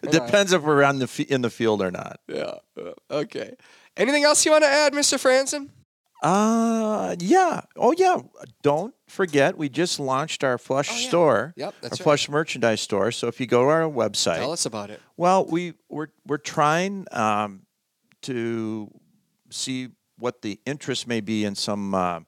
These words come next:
Speaker 1: of the stuff we're wearing on the show. So we've got three different hats, Flush hats, that we have on the website.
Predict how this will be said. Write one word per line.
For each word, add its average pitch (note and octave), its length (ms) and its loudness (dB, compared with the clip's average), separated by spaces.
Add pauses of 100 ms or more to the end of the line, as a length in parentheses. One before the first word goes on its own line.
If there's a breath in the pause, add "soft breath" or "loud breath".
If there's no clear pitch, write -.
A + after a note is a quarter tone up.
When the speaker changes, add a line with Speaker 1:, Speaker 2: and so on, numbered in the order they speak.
(300)
Speaker 1:
of A2 100 -8
the A2 60 0
stuff G2+ 300 -2
we're A2 80 -2
wearing F#2 260 -2
on E2 140 -6
the D#2 80 -12
show. - 260 -10
So - 160 -14
we've G#2 160 -8
got G2+ 260 -4 (380 soft breath)
three D3+ 320 -2
different E3 300 0
hats, G#2+ 540 -4
Flush - 320 -2
hats, F#2 320 -2
that F2+ 120 -4
we G2 260 -6
have F2 300 -8
on F2 160 -8
the F2 60 -12
website. E2+ 600 -10